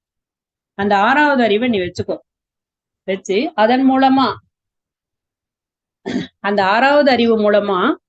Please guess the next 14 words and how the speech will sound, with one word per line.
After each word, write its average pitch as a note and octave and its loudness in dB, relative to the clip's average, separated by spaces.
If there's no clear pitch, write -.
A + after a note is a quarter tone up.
என்னை B3+ 2
நீ A#3+ 2
உணர் G3+ 2
அப்படின்னு G3 0
இறைநிலை A3+ 2
வந்து F#3 0
ஒரு G#3 4
முழு A#3 4
சுதந்திரத்தை C4+ 2
நமக்கு G#3 0
தந்து G3 0
தன்னைத்தானே A#3+ 0
உணர A#3+ 2
வாய்ப்பளித்திருக்கிறது. A3 0